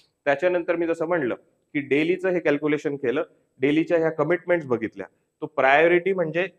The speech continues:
ज्या commitments daily compulsory तुम्हाला करायच्या आहे, बरोबर. आता समजा आपण दोन lectures, दोन विषय simultaneously आपल्या batch मध्ये चालत असतात.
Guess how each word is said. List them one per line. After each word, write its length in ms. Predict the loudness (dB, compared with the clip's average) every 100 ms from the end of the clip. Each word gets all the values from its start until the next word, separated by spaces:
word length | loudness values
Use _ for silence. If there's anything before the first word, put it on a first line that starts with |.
| 0
ज्या 160 | 4 4
commitments 680 | 4 0 -2 -2 -4 -4 -12
daily 360 | -2 0 0 -2
compulsory 640 | -2 -2 2 2 2 -4
तुम्हाला 320 | -6 -6 -4
करायच्या 420 | -2 -4 -6 -10
आहे, 80 | -14 _
बरोबर. 240 | -6 -2 -2 -6 _ _
आता 220 | -4 -2
समजा 400 | 2 2 2 -2 -4 -16 -20 _
आपण 300 | -2 2 2 0 _ _ _ _ _ _ _ -6
दोन 340 | 4 4 6
lectures, 560 | 2 0 0 -2 -4 -16
दोन 280 | -2 0 2
विषय 300 | 0 -2 -2
simultaneously 680 | -4 -4 -4 -6 -6 -6 -4
आपल्या 220 | -4 -4
batch 180 | -4 -4 -4
मध्ये 200 | -6 0
चालत 320 | 0 0 -4
असतात. 260 | -10 -12